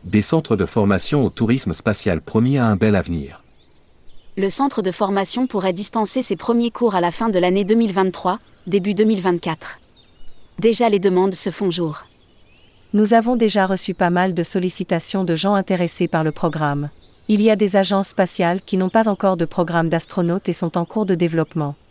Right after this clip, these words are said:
Speaker 3: Il y a aussi des entreprises privées qui sont dotées de moyens d'entraînement mais n'ont pas l'aspect théorique. Et des individuels qui ont l'espoir de partir un jour ou qui sont explorateurs et se rendent dans des environnements hostiles et risqués.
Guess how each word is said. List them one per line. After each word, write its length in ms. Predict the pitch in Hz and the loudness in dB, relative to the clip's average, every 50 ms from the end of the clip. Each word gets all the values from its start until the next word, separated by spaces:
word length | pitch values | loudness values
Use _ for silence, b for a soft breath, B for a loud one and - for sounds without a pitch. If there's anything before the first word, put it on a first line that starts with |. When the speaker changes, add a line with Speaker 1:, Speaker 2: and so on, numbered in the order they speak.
| _ _ _ - | _ _ _ -2
Speaker 3:
Il 120 | 214 214 208 | 0 2 4
y 100 | 214 220 | 6 4
a 80 | 208 | 4
aussi 240 | 202 202 - - 294 | 4 2 0 -2 0
des 180 | 233 233 202 208 | 0 0 0 0
entreprises 500 | 202 - - 190 - - 208 196 - - | -2 -2 -2 -6 -4 -2 -2 -2 -2 -4
privées 360 | - - 214 180 175 185 208 | -4 -2 -2 0 0 -2 -2
qui 160 | - - 220 | -2 -4 -6
sont 160 | - - 196 | -4 -2 -2
dotées 300 | 180 175 180 - - 202 | 0 0 -2 0 0 0
de 80 | 175 175 | 2 2
moyens 360 | 160 165 175 175 175 180 180 | 0 2 0 2 2 0 0
d'entraînement 540 | 175 170 160 - - 170 165 165 160 165 185 | 0 -2 -4 -2 -2 -2 0 0 0 0 0
mais 160 | 185 180 180 | 0 0 2
n'ont 140 | 185 208 214 | 2 0 2
pas 140 | - 254 233 | 2 2 2
l'aspect 320 | 202 170 - - 180 160 | 2 0 -2 -2 -2 -2
théorique. 580 | - - 165 160 160 165 160 147 - - - - - - - _ - _ - | 0 0 0 0 0 -2 -4 -6 -8 -12 -20 -20 -20 -20 -20 _ -14 _ 0
Et 60 | 214 208 | 2 4
des 220 | 190 208 190 226 | 4 4 4 4
individuels 640 | 254 240 247 226 220 190 170 175 170 160 165 180 180 - | 2 2 0 0 -2 -2 0 0 0 0 0 -2 -4 -4
qui 140 | - 202 | -4 -2
ont 60 | 180 175 | 0 0
l'espoir 420 | 175 170 - - - 208 196 190 | 0 -2 -2 0 0 2 2 2
de 80 | 190 170 | 0 0
partir 420 | - 170 165 - - - 180 165 | -2 -2 -4 -4 -4 -4 -2 0
un 100 | 165 160 | 0 -2
jour 280 | 151 - 196 220 214 214 | 0 0 0 0 0 -2
ou 80 | 190 | -4
qui 140 | - - 190 | -4 -4 -6
sont 160 | - 180 165 | -4 -4 -2
explorateurs 800 | - 190 180 - - - 185 175 165 160 - 180 170 165 175 185 | -2 -4 -6 -4 -2 -2 0 0 0 -2 0 0 0 0 0 -2
et 40 | 180 | -4
se 140 | - - 185 | -2 0 0
rendent 300 | 165 185 185 185 180 165 | 2 2 2 2 2 2
dans 100 | 170 165 | 0 0
des 220 | 160 165 160 185 | 2 0 2 2
environnements 480 | 190 190 202 190 190 180 170 170 175 175 175 | 2 2 2 2 2 2 2 2 0 0 0
hostiles 340 | 175 - - - 180 156 | -2 -2 -2 -2 0 0
et 60 | 156 147 | 0 0
risqués. 460 | 170 160 - - - - 151 143 | 0 -4 -6 -6 -4 -4 -6 -6